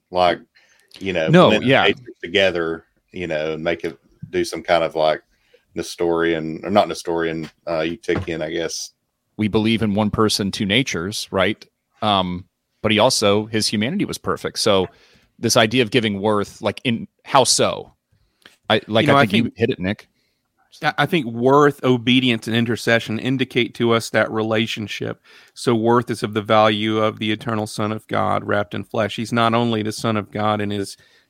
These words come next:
Speaker 3: divinity, his eternal subsistence with the Father,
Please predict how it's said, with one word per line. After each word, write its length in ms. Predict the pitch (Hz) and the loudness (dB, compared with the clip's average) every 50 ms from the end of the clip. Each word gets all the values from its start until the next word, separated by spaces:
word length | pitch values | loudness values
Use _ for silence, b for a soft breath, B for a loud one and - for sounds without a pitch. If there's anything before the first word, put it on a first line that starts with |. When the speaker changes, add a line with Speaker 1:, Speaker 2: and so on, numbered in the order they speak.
| b _ | b _
Speaker 3:
divinity, 800 | 110 120 117 101 101 113 123 135 127 104 87 95 98 113 127 - _ _ _ _ _ | -6 -6 -4 -2 2 2 4 4 4 2 2 0 -2 -2 -4 -6 _ _ _ _ _
his 220 | - 120 98 107 | -8 -8 -4 -4
eternal 540 | 104 95 - - 123 120 117 117 113 110 107 | -6 -6 -4 -2 0 2 2 2 2 2 0
subsistence 760 | - - 113 98 - - - 120 110 - - 113 107 - - | -2 -4 -8 -8 -6 -2 -2 -2 -2 -2 -4 -4 -4 -4 -4
with 140 | 117 104 - | -6 -6 -6
the 100 | 104 - | -8 -6
Father, 600 | _ - 104 107 104 104 101 104 101 101 107 | _ 0 0 2 2 2 0 0 -2 -2 -2